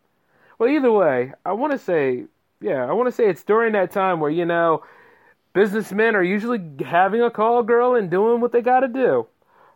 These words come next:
But the truth is, is that he knew it was gonna come back to bite him in the ass. And then he went on his friend's advice about having an affair, too. So I gotta give that, that a little bit of a look into.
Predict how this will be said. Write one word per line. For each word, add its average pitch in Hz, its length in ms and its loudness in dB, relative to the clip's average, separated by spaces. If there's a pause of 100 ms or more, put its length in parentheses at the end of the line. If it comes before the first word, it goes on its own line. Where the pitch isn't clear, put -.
(220)
But 190 420 2 (1600)
the 131 80 -16
truth 240 340 -6
is, 226 240 4
is 170 120 -8
that 180 240 2
he 285 220 -2
knew 359 260 2
it 156 40 0
was 139 100 -2
gonna 139 180 -4
come 180 200 -2
back 151 160 2
to 120 60 -6
bite 156 240 0
him 147 100 -4
in 131 80 -4
the 117 100 -4
ass. 143 520 -2 (680)
And 160 120 -4
then 220 80 2
he 214 80 0
went 214 180 2
on 202 120 2
his 139 160 -4
friend's 202 320 -2
advice 139 360 -2
about 131 180 -2
having 143 280 0
an 120 80 -6
affair, 135 380 -2
too. 123 240 -8
So 131 160 -6
I 170 80 0
gotta 180 180 0
give 135 220 -4
that, 131 360 -2 (320)
that 143 180 -4
a - 20 -6
little 123 200 -6
bit 127 100 -8
of 120 100 -2
a 123 60 -2
look 127 260 -6
into. 123 360 -8